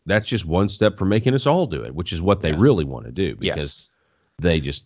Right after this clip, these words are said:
Speaker 1: have gotta have more and more money, taxpayer money, the opium of legislators.
Speaker 2: More money and more control, and then they can say, "It's the environment, too,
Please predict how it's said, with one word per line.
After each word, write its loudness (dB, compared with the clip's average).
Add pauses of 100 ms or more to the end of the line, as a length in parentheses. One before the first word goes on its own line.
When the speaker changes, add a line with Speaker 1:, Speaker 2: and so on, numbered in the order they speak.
Speaker 1:
have -12
gotta 0
have -4
more -4
and -6
more -6
money, 0
taxpayer 0
money, -2
the -6
opium 2
of -6
legislators. -4 (640)
Speaker 2:
More 2
money 2
and 0
more 2
control, 0
and -2
then -2
they 0
can -4
say, -4
"It's -8
the -2
environment, 2
too, 2